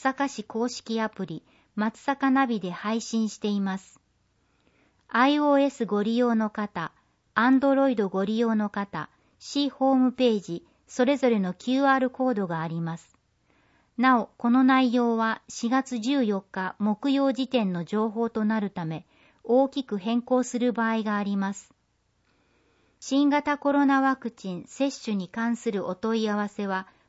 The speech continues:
コールセンターへお願いします。フリーダイヤル零一二零五三の五六七零、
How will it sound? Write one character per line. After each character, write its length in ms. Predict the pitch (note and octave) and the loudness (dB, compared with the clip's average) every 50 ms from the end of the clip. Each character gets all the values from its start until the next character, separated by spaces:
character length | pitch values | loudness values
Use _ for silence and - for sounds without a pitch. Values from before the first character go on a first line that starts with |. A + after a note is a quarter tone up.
| _ - | _ -6
コ 180 | - C#4 C#4+ D4 | 0 0 2 2
ー 40 | |
ル 120 | D4 C#4+ C#4 | 2 -2 -4
セ 220 | - - D4 C#4+ | -2 0 2 2
ン 80 | C4+ A#3+ | 2 0
タ 180 | - A3 F#3+ | -2 -4 -6
ー 180 | F3+ F3+ E3+ D#3+ | -4 -4 -6 -6
へ 20 | |
お 60 | - - | -6 -6
願 380 | F#3+ F#3 G3+ G#3 G3 G#3+ G#3 | -4 -4 -4 -4 -4 -4 -4
い 60 | G#3 | -4
し 220 | G#3 - - G3+ F#3+ | -6 -8 -8 -6 -6
ま 160 | F#3+ F#3+ F#3+ | -6 -6 -8
す。 120 | - _ _ _ _ _ _ _ _ _ _ _ _ _ | -12 _ _ _ _ _ _ _ _ _ _ _ _ _
フ 180 | _ - B3+ | _ -4 -2
リ 200 | B3 D4 D4 D4 | -2 0 -2 -2
ー 40 | B3+ | 0
ダ 160 | C#4 C#4 C#4 | 0 0 2
イ 100 | C4 A3+ | 2 0
ヤ 120 | G#3 F#3 F3+ | -2 -4 -4
ル 200 | E3+ E3+ - - | -6 -8 -10 -8
零 280 | - G3+ C4 C#4 C#4 C#4+ | -2 2 2 2 2 2
一 260 | C4+ C4 - - A3 | -2 -4 -4 -4 -2
二 300 | G#3 G#3 G#3+ A3 G#3+ G#3+ | 0 0 0 0 -2 -2
零 280 | G3+ G#3+ G3 F3+ D#3 - - | -4 -4 -6 -6 -8 -12 -14
五 300 | - F#3 A#3 A#3+ C4 C4+ | -8 -2 0 2 2 2
三 400 | C4 - C4 A#3+ A#3 G#3+ F#3+ E3+ | 0 -2 -2 0 0 -2 -4 -4
の 180 | E3 D#3+ - - - | -6 -10 -12 -14 -12
五 320 | - - A#3+ C4 C4+ C4+ C4 | -4 0 2 2 4 4 2
六 380 | B3 C4 B3+ - - F#3 E3+ | 2 0 -2 -4 -6 -6 -6
七 380 | F3+ F#3+ F#3+ G3 G#3 A3 A3 G#3+ | -6 -4 -4 -2 -2 -2 -2 -2
零、 240 | G3 G#3 G3 E3+ - | -4 -4 -6 -8 -10